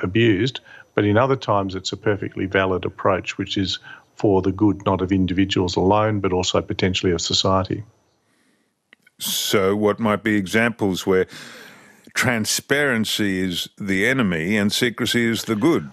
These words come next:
Speaker 1: Well, well, I think radical transparency is potentially always the enemy if it's going to be destructive of, of trust, because it makes it redundant. But to go back to, I think, to what is the sense of the question, look, we can think of examples where,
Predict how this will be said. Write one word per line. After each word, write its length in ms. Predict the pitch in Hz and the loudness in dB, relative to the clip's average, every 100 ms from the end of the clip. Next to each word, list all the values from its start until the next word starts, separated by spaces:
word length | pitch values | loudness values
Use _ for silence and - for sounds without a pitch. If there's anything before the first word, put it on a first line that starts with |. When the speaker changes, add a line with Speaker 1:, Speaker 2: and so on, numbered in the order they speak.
| - | -2
Speaker 1:
Well, 220 | - 104 | 0 0
well, 240 | - 127 131 | 2 2 2
I 60 | |
think 220 | 135 135 120 | 2 0 2
radical 360 | 120 127 120 | 2 2 -4
transparency 1120 | 107 117 98 - 113 104 98 - 107 95 85 - _ _ | -2 0 -2 -2 0 0 -2 -2 -2 0 -4 -10 _ _
is 280 | - 104 98 | 0 2 0
potentially 540 | - - 117 107 98 92 | -2 -2 -2 0 0 2
always 320 | 107 104 90 | 4 4 0
the 100 | 92 | -2
enemy 260 | 90 90 87 | -2 -2 -4
if 120 | 95 | -4
it's 120 | - | -4
going 200 | - 98 | -2 -2
to 60 | 92 | 0
be 140 | 92 | -2
destructive 540 | 90 - 104 92 98 | -2 -2 -2 -2 -4
of, 260 | 80 - - - | -6 -8 -18 -4
of 140 | 95 | -4
trust, 340 | - - 98 - | -2 -2 -2 -6
because 240 | - 95 | -6 -6
it 80 | 95 | -4
makes 280 | 107 95 - | -2 -2 -2
it 120 | - | -2
redundant. 680 | 90 85 104 104 82 131 - - - - - - | -4 0 0 0 -2 -4 -8 -12 -20 -16 -18 -4
But 140 | 110 | -4
to 60 | 117 | 2
go 140 | 127 | 2
back 200 | 110 98 | 4 0
to, 80 | 95 | -2
I 40 | 92 | -2
think, 220 | 123 101 | -2 0
to 100 | 95 | 0
what 180 | 90 87 | 0 -2
is 160 | 87 | -4
the 60 | 95 | -4
sense 340 | - 104 90 | -2 -2 -2
of 80 | 87 | -6
the 80 | 85 | -4
question, 540 | - 117 117 - 107 - - - - - - - | 0 0 0 -6 -8 -14 -20 -20 -20 -10 -8 0
look, 160 | 180 - | 0 2
we 100 | 185 | 0
can 140 | 185 | 0
think 180 | 220 196 | 0 2
of 100 | 127 | 2
examples 760 | 113 110 113 107 107 104 98 | 2 2 2 2 0 -4 -4
where, 540 | 101 110 110 107 107 | 0 2 4 4 2